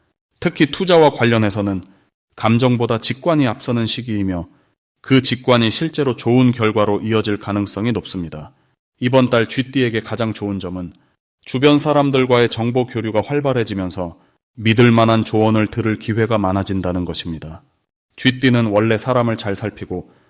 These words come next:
신중하게 관계를 맺는 성향이 있는데 이번 십이월에는 그런 신중함이 오히려 큰 도움이 됩니다.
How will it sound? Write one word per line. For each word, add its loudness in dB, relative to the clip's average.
신중하게 2
관계를 2
맺는 0
성향이 -4
있는데 -8
이번 4
십이월에는 2
그런 -2
신중함이 -4
오히려 -4
큰 -6
도움이 -2
됩니다. -14